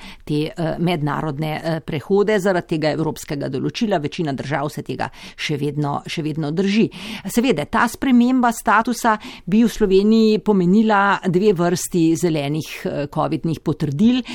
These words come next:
ene za prehod meje in druge za notranje, em, opravke, kar je seveda dodatno delo za nekatere, ampak meni je še vedno žal, da se to ne zgodi, ker enostavno ni pošteno. Ljudje, ki so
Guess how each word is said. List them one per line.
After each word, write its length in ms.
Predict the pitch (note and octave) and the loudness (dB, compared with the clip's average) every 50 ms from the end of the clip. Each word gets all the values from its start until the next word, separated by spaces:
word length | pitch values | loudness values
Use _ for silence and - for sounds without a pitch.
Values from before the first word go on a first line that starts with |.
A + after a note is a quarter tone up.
| A3 - - | -14 -8 -2
ene 280 | G#3+ G#3 F#3+ F3+ E3+ | 0 0 0 0 0
za 140 | D#3 - E3+ | -2 -2 -4
prehod 400 | - E3+ D3+ - - C#3+ C#3 - - | -4 -4 -4 -2 -4 -4 -4 0 0
meje 360 | F#3+ G3+ G#3 G3 G3 G3 F#3+ | 2 2 2 2 0 0 0
in 160 | G3+ G3 E3+ | 0 0 0
druge 300 | D3+ D3+ D#3 D3 E3+ D#3 | 2 0 -2 -2 -2 -2
za 300 | C#3 C#3+ D#3 C#3+ C#3+ D3 - | -2 -2 -2 -2 -2 -2 0
notranje, 680 | E3 D#3+ E3 E3 D#3+ - - F3+ F#3+ G3 G#3 G#3 G#3 G#3 - - - - - - - - - | 0 0 0 0 -2 -2 -2 0 2 2 2 2 0 -2 -4 -10 -14 -14 -14 -14 -14 -10 -4
em, 400 | - G#3 G3+ F#3+ F#3 F#3 F#3 F3+ - | 0 2 2 2 2 0 0 0 -2
opravke, 680 | A3 - - G#3+ F#3+ F#3 G#3+ A#3 A#3 - A#3+ A3+ A3 - - - - - - | -2 -2 0 0 2 4 2 2 2 2 2 2 2 0 -4 -10 -14 -10 -4
kar 140 | - D4 D4 | 0 0 2
je 80 | C4+ B3+ | 2 2
seveda 300 | - A3 A3 A#3+ A#3+ A#3+ | 2 2 2 2 2 2
dodatno 600 | F#3 F3+ F#3+ D3+ F#3+ F3+ E3 G3+ - - G#3+ G3 | 2 2 2 4 4 2 2 2 2 2 2 4
delo 400 | D3 C#3+ F3 E3 E3 F3+ G3+ G#3+ | 4 4 4 4 4 4 4 2
za 180 | F3 E3+ G#3+ G3 | 2 2 2 2
nekatere, 580 | G3 G3 - - F3+ - - F#3 F#3+ G3 G3+ | 2 2 2 0 -2 2 4 4 4 6 4
ampak 240 | G3+ G3 F3+ F3 - | 4 2 0 0 -2
meni 220 | F3+ E3+ E3+ F#3 F#3 | -2 0 0 0 0
je 40 | |
še 140 | E3 - - | 0 0 2
vedno 300 | E3+ F#3+ F#3 F#3 F3+ E3 | 4 4 4 4 2 0
žal, 320 | C#3+ C3+ D#3+ G3 G3 F#3 F3 | 0 2 2 4 4 4 4
da 120 | D#3+ E3+ | 2 0
se 140 | - - D#3+ | -2 -4 -4
to 180 | - - F3 | -2 -2 -2
ne 100 | E3+ E3 | 0 -2
zgodi, 400 | D3 - - E3 D3 E3 A#3+ A#3+ | -2 -2 -2 -2 2 4 4 2
ker 320 | A3 - G3+ F#3+ F3+ E3+ - - | 2 2 0 0 0 -2 -2 0
enostavno 520 | G3+ F#3 F3 - - F3+ E3 F3+ F#3 F#3 | 0 0 0 0 0 2 2 2 2 4
ni 120 | F3+ F#3+ F#3 | 4 2 2
pošteno. 500 | - E3+ - - F3+ E3 E3+ F#3 F3+ F3 | 0 -2 -4 -2 -2 -2 0 0 0 0
Ljudje, 280 | E3+ E3 D3+ E3 F3 | 0 0 0 0 0
ki 180 | D#3+ - - E3 | -2 -2 -6 -6
so 360 | - - - G#3 F#3+ G3 G3 | -6 -2 0 4 4 4 4